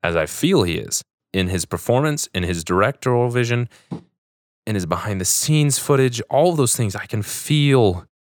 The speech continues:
the intimate connection he has to this family and working with his wife for, like, the first time ever, but also just creating a wonderful story. And then have the second one he likes even more. I, why did it have to get canceled? Come on, covid.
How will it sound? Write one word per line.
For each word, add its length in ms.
the 160
intimate 480
connection 460
he 140
has 280
to 80
this 160
family 380
and 140
working 300
with 120
his 140
wife 280
for, 100
like, 160
the 60
first 260
time 180
ever, 320
but 80
also 180
just 320
creating 340
a 100
wonderful 400
story. 360
And 120
then 80
have 200
the 60
second 300
one 120
he 80
likes 300
even 140
more. 280
I, 320
why 120
did 140
it 40
have 160
to 80
get 200
canceled? 540
Come 200
on, 300
covid. 460